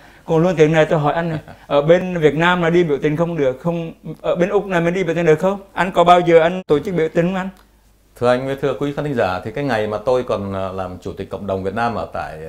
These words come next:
Speaker 2: ờ, Victoria, tại Melbourne đây đó.
Speaker 1: Có xin phép không?
Speaker 2: Thì, ờ, chúng tôi đã tổ chức cuộc biểu tình.
Speaker 1: Ừ.
Speaker 2: Và cái điểm đầu tiên tổ chức biểu tình là phải, ờ, thông báo, không xin phép,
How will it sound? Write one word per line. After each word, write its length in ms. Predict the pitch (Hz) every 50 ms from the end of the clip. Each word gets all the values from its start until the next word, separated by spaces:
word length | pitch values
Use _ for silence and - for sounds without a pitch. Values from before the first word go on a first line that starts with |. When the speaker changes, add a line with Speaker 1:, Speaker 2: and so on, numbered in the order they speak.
| 80
Speaker 2:
ờ, 100 | 82 82 82 80 - - - _ _ _ _ _ -
Victoria, 380 | 127 120 139 127 127 127 131 127 127 127
tại 60 | 117 107
Melbourne 280 | 113 110 107 101 98 95 107
đây 60 | 107
đó. 80 | 120 131 - _ _ _ _
Speaker 1:
Có 100 | - 143
xin 180 | - 190 170
phép 140 | 160 165 170
không? 120 | 180 196 190 - _ _ _ _
Speaker 2:
Thì, 220 | - 107 110 110
ờ, 180 | 113 113 113 -
chúng 100 | - 139
tôi 180 | 139 - 147 139
đã 80 | 139 143 -
tổ 60 | 165 147 -
chức 120 | 160 143
cuộc 60 | - 113 90
biểu 80 | 87 85
tình. 120 | 95 92 82 - - _ _ _ _ _ _ _ _ -
Speaker 1:
Ừ. 60 | 139 123 123 - _ _ _ _ _ -
Speaker 2:
Và 220 | - 107 113 113
cái 140 | - - 147
điểm 200 | 131 113 98 104
đầu 160 | 113 113 113 110
tiên 260 | - 156 160 156 151 143 - - _ _ _ _ _ _ _ -
tổ 80 | 98
chức 180 | - 156 143 123
biểu 100 | 104 101 104
tình 180 | - 107 101 104
là 200 | 101 104 101 95 92 -
phải, 420 | 104 90 87 82 82 78 82 90
ờ, 200 | 98 98 101 98 - -
thông 220 | - 165 165 165
báo, 380 | 160 160 160 180 208 240 - -
không 160 | - - 143 123
xin 140 | - 135
phép, 140 | 123 147 147